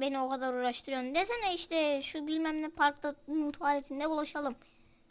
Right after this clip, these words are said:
Allah Allah. Parkta bu arada, bura bu arada yani iki saniyelik iş.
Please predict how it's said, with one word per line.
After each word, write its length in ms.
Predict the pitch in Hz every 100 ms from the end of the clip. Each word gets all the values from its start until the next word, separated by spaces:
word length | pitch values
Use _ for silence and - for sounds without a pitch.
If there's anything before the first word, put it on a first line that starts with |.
| - - -
Allah 400 | 285 254 247 240
Allah. 520 | 240 240 240 240 240 - _ _ _ - _ _ _ _ - _ _ _ _ _ _ _
Parkta 400 | - 262 262 302
bu 60 | 262
arada, 300 | 262 247 220
bura 480 | 214 311 269 240 233
bu 60 | 214
arada 340 | 214 214 214
yani 360 | 214 214 214 226
iki 200 | 233 254
saniyelik 580 | 262 240 233 233 254 254
iş. 260 | 240 -